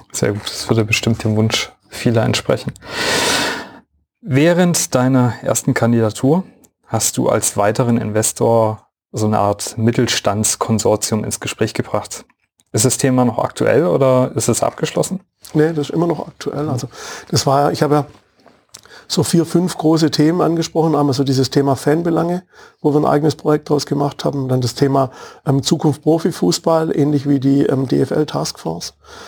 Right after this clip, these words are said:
Speaker 2: Dann, ähm, dieses Thema Mitgliederrechte, aus der dann die, die Satzungskommission entstanden ist, um die paar Geburtsfehler, die wir in der Satzung haben, se-, seit zweitausendsiebzehn, ja, mal zu
Speaker 1: Mhm.
Speaker 2: korrigieren. Dann natürlich das Thema Mädchen- und Frauenfußball, das wir jetzt,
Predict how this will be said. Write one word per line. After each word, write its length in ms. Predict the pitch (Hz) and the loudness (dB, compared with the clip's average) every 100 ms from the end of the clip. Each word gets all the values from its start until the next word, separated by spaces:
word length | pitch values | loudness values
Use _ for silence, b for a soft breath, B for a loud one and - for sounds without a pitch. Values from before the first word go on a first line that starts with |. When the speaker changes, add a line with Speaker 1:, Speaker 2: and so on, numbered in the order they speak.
| B - | B -2
Speaker 2:
Dann, 300 | 147 143 147 | 2 4 2
ähm, 400 | 139 135 135 131 | 2 2 0 2
dieses 240 | 139 131 | 0 0
Thema 280 | - 147 143 | 0 2 2
Mitgliederrechte, 880 | 135 147 170 170 156 156 156 170 156 - | 2 0 0 2 4 2 0 0 2 2
aus 200 | 135 - | -2 0
der 120 | 143 | 0
dann 200 | 139 131 | 0 0
die, 220 | 131 131 B B B | 0 0 B B B
die 40 | 131 | -2
Satzungskommission 800 | 165 - 175 - 170 165 170 170 | -2 0 -2 0 0 0 0 -2
entstanden 420 | 160 170 165 170 | -2 -2 -2 -2
ist, 160 | 165 | -2
um 120 | 139 135 | -2 0
die 260 | 143 139 - B B B B _ | 0 0 -4 B B B B _
paar 160 | - 139 | -2 0
Geburtsfehler, 680 | 131 156 165 - 156 160 151 | 2 0 0 0 2 2 2
die 100 | 147 | 4
wir 80 | |
in 60 | 143 | 4
der 100 | 139 | 2
Satzung 340 | 151 143 151 | 0 -2 0
haben, 160 | 135 165 | 0 0
se-, 140 | 165 - | -2 -2
seit 220 | 160 151 | 0 0
zweitausendsiebzehn, 1600 | - 143 165 - - 147 139 143 139 - - 190 - - 165 151 | 0 0 0 -4 -2 -2 0 -2 -6 -4 -4 -4 -8 -4 0 0
ja, 80 | |
mal 100 | 147 | 0
zu 80 | 131 | 0
Speaker 1:
Mhm. 80 | 117 | 0
Speaker 2:
korrigieren. 440 | 139 139 147 170 175 B B B B | 0 0 -2 -4 -6 B B B B
Dann 120 | 147 | 0
natürlich 260 | 147 143 | 4 2
das 120 | 127 - | 0 0
Thema 240 | 156 156 | 2 4
Mädchen- 220 | 147 135 | 2 2
und 60 | 139 | 2
Frauenfußball, 640 | 147 165 185 196 196 - | 2 0 0 0 0 0
das 160 | 160 - | -2 -2
wir 80 | 143 | -4
jetzt, 180 | - | -6